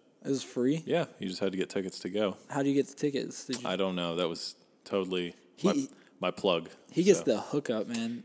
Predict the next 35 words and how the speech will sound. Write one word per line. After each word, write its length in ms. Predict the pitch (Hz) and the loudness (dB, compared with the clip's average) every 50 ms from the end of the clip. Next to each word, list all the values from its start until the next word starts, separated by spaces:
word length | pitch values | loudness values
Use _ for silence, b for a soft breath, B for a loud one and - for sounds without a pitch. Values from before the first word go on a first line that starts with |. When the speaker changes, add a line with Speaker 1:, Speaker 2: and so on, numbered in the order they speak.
| - - | -10 -6
Speaker 2:
He 60 | 107 | -2
does. 500 | 95 107 101 92 82 80 82 - - - - | 2 2 4 2 2 -2 -4 -10 -16 -12 -8
He's 160 | 107 107 98 | -8 -6 -6
a 40 | 92 | -4
season 280 | - 107 101 90 90 | -4 -4 -4 -4 -4
ticket 220 | 87 - 85 85 82 | -6 -6 -6 -6 -4
holder, 320 | 87 82 80 85 85 - - - _ | -6 -6 -6 -6 -8 -10 -12 -20 _
so. 160 | - - - | -12 -6 -4
Speaker 1:
Yeah, 240 | - 104 - - - 120 143 170 | -2 -2 -2 -4 -8 -12 -12 -8
I 80 | 143 131 | -4 0
guess 240 | 127 117 110 - - | 0 0 0 -2 -4
you 160 | 127 120 110 | -2 -2 0
get 80 | - - | 0 0
everything 380 | 113 110 110 107 - 113 113 | 0 -2 -2 -2 -4 -4 -6
as 80 | 110 110 | -4 -6
a 40 | 110 | -6
season 240 | - 120 117 113 110 | -4 -4 -4 -4 -4
ticket 180 | 117 123 127 110 | -4 -2 -2 -2
holder. 240 | 107 110 110 117 117 | -2 -4 -4 -4 -6
You 100 | 117 120 | -6 -4
Speaker 2:
I 60 | - 95 | -2 -2
Speaker 1:
spend 180 | 90 - 123 | 0 0 0
Speaker 2:
guess. 60 | 117 | 0
Speaker 1:
enough 180 | 117 113 104 - | 0 -2 -4 -6
money. 220 | 120 120 120 117 - - - - | -8 -8 -8 -10 -12 -10 -2 4
Speaker 2:
I 20 | |
Speaker 1:
Oh, 60 | 139 143 | 6 8
I 60 | 139 | 8
Speaker 2:
guess 80 | 127 | 8
Speaker 1:
almost 180 | 123 127 127 - | 8 4 2 0
just 120 | - 85 | 0 0
Speaker 2:
so. 40 | 90 | 0
Speaker 1:
spilled 140 | 110 117 110 | 0 0 0
my 100 | 113 110 | -2 -2
beer. 220 | 110 113 110 110 | -2 -4 -4 -6